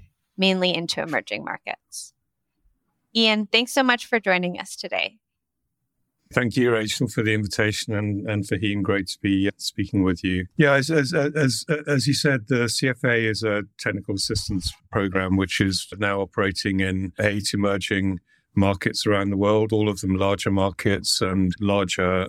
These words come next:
Speaker 2: emitters. We'll probably be adding a ninth country, but at present, the eight are, uh, South Africa,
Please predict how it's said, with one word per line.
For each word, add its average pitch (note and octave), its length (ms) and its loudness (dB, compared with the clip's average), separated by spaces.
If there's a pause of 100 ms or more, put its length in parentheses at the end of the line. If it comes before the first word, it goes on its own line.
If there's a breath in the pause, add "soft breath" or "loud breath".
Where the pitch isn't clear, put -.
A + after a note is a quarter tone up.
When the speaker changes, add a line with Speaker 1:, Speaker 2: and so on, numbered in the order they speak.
Speaker 2:
emitters. G2+ 720 0
We'll G#2 140 2
probably A#2 340 2
be G#2 140 2
adding G2 480 2
a G2 100 -4
ninth G2 400 -2
country, F2 440 0
but F#2 240 0
at F#2 180 -2
present, G2+ 560 0
the F#2+ 280 2
eight G2 340 0
are, F#2+ 480 2
uh, - 20 0
South G2 300 0
Africa, F#2 560 -2